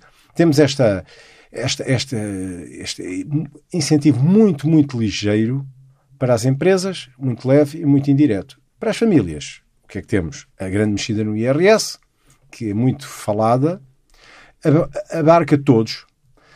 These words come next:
se todos ganharmos o mesmo. Atenção, mesmo os mais, eh,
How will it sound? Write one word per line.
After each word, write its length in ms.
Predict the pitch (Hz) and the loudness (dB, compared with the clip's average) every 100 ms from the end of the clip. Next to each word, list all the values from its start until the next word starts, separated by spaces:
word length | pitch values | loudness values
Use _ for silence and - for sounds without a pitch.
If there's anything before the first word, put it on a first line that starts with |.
| _ | _
se 240 | - - 147 | -6 0 0
todos 460 | 139 175 180 - 151 | 2 2 2 -4 0
ganharmos 500 | 139 135 135 143 131 | 4 6 6 4 2
o 80 | 123 | 0
mesmo. 360 | 101 87 - - _ _ _ _ _ - | 0 -2 -12 -20 _ _ _ _ _ -8
Atenção, 400 | - 123 - 78 | -4 -2 -4 -2
mesmo 420 | 131 151 156 131 139 | 2 4 4 -2 -2
os 320 | 117 110 - _ - _ | -4 -4 -12 _ -20 _
mais, 640 | 98 117 110 95 78 - - | -4 -2 0 -2 -6 -14 -14
eh, 560 | 101 92 87 85 82 | -8 -6 -4 -6 -10